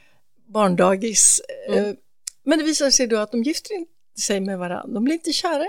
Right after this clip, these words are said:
Speaker 1: varann ens
Speaker 2: Mm.
Speaker 1: en gång. Och då har man kunnat visa att om den en-, det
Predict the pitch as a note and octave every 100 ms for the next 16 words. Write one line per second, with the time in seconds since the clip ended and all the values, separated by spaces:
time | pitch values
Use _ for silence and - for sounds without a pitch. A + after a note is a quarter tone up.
0 | A4+ C4 E3+ E3+ F#3 C#4+ G#3 C4 - -
1 | A3 B3+ D4 D4 C#4+ C#4 B3 A#3+ A#3+ -
2 | B3+ G3+ F#3+ - - - - - _ -
3 | A3+ G#3+ G#3+ A3 - - _ _ _ A3+
4 | A#3 B3+ A#3 A3 C4+